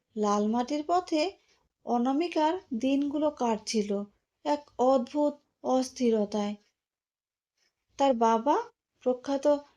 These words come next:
চিত্রশিল্পী অরুণাভ রায়ের মৃত্যুর পর সে ভীষণ একা হয়ে পড়েছিল। বাবার স্টুডিওতে থাকা একটা পুরনো টিনের সিন্দুক আর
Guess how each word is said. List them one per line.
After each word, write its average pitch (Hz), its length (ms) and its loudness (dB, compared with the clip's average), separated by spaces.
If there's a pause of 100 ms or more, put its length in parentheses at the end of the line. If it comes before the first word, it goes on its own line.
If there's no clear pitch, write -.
(220)
চিত্রশিল্পী 247 880 0 (540)
অরুণাভ 254 520 2
রায়ের 330 420 4 (440)
মৃত্যুর 240 500 0
পর 294 240 2 (680)
সে 339 180 -2
ভীষণ 294 560 2 (280)
একা 262 300 2
হয়ে 233 240 6
পড়েছিল। 202 500 -2 (1200)
বাবার 214 380 2
স্টুডিওতে 233 720 0
থাকা 339 380 0 (600)
একটা 277 300 2 (580)
পুরনো 269 460 4
টিনের 269 460 2
সিন্দুক 339 420 2 (600)
আর 277 160 4